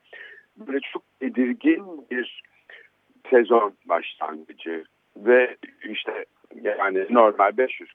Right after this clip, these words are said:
kişilik salona iki yüz elli kişi alabiliyoruz en fazla. Ee, maalesef ben böyle bütün dertlerimizi anlatıyorum peş peşe.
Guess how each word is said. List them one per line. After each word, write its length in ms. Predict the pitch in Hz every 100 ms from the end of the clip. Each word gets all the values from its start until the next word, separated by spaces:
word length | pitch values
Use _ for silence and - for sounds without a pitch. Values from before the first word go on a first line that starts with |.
| -
kişilik 340 | - 78 -
salona 420 | - 87 82 98 92
iki 220 | 107 120
yüz 240 | 110 85
elli 220 | 92 87
kişi 260 | - - - -
alabiliyoruz 680 | 78 73 - 73 67 - - -
en 200 | 85 78
fazla. 580 | 73 67 62 - 98 120 _ - - - - - - _ 92
Ee, 180 | 90 82 _ - - 92
maalesef 600 | 139 156 139 - 120 123 _ _ 95
ben 140 | 104 101
böyle 240 | 104 104
bütün 240 | 90 113 120
dertlerimizi 580 | 98 - 117 98 98
anlatıyorum 640 | 98 98 95 - 143 110 101
peş 240 | 101 92
peşe. 360 | 127 - -